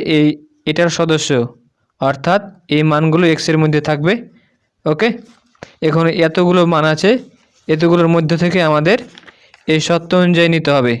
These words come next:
ওকে, যেহেতু এখানে স-, ইকুয়াল দেওয়া আছে,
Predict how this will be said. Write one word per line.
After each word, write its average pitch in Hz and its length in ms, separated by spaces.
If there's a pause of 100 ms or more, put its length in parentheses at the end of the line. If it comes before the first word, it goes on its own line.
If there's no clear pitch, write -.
(420)
ওকে, 196 220 (580)
যেহেতু 160 280
এখানে 165 180 (100)
স-, - 120 (960)
ইকুয়াল 175 340
দেওয়া 160 180
আছে, 151 140